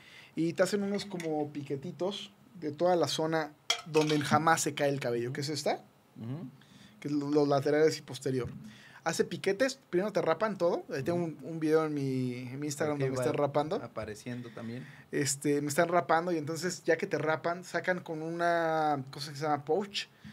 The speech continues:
Speaker 1: te sacan como unos pedacitos de piel con, con folículos, agarran estos pedacitos de piel y separan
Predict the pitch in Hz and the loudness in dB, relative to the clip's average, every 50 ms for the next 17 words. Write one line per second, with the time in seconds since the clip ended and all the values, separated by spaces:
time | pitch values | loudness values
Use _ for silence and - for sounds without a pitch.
0 | - - - 135 165 160 160 175 165 147 156 151 156 160 160 147 - - 143 127 | -18 -12 -2 0 2 2 2 0 -2 -4 -4 -6 -4 -2 -4 -4 -2 0 0 0
1 | 127 - 147 131 139 143 139 135 139 143 139 139 139 139 127 131 135 - 127 123 | -2 -4 -8 -8 -4 -4 -4 -2 -2 -4 -4 -4 -6 -6 -8 -8 -10 -12 -12 -6
2 | - 147 147 151 147 147 147 143 175 202 202 - - - - - - - - - | -4 -2 -2 -2 -2 -2 -4 -4 -4 -4 -4 -8 -12 -16 -20 -20 -20 -20 -20 -20
3 | _ _ - 143 147 160 165 175 214 214 - - - 151 131 127 147 156 180 214 | _ _ -4 0 2 2 2 2 0 0 -2 -4 -4 -4 -4 -2 -2 2 2 2
4 | 160 151 151 - - 139 - 151 151 156 156 - | 2 2 0 0 -2 0 2 4 4 4 2 -2